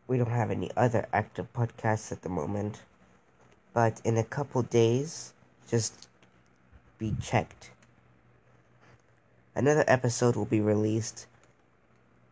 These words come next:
promoting these podcasts, and so when Garden Cast is on hiatus, you can still have something to listen to.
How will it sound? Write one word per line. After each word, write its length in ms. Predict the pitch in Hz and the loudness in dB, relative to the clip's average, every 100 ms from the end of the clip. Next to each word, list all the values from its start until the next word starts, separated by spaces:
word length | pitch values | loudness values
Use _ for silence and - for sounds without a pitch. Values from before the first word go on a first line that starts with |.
| _ _ | _ _
promoting 600 | - 127 113 104 104 101 | -4 0 2 2 -2 -4
these 440 | 98 101 98 120 - _ _ - - | -6 -6 -6 -10 -16 _ _ -20 -4
podcasts, 840 | 131 123 - 120 110 - - - - _ _ _ _ | -4 -4 0 2 2 -2 -10 -14 -14 _ _ _ _
and 120 | 120 120 | -2 0
so 160 | 131 | 0
when 180 | 113 113 | 2 2
Garden 320 | 110 113 117 | 2 0 0
Cast 340 | 113 117 113 - | 0 0 -2 -4
is 120 | 107 | -4
on 100 | 107 | -2
hiatus, 680 | 107 104 104 107 117 - - - - _ _ _ | -2 -2 -2 0 -2 -4 -16 -20 -20 _ _ _
you 100 | 110 | -10
can 160 | - 104 | -8 -8
still 220 | - 123 | 0 2
have 220 | 120 110 | 2 0
something 340 | - 113 101 | -2 -2 -2
to 140 | 104 101 | -4 -4
listen 360 | 98 101 92 85 | -4 -4 -6 -6
to. 200 | 98 | -8